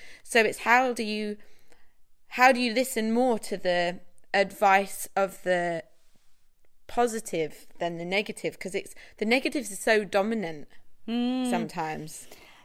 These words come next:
Speaker 2: Yes. I think additional argument that you could try to use is from neuroscience. That is, when we rest,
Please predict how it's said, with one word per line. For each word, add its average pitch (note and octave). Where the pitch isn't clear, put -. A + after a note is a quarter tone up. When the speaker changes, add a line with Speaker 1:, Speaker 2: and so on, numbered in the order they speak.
Speaker 2:
Yes. A3+
I -
think F#4+
additional C#4
argument A3
that -
you F#4+
could -
try G#3
to G#3
use F3+
is A#3+
from A#3
neuroscience. C4
That A#3
is, G3+
when F4+
we G4
rest, -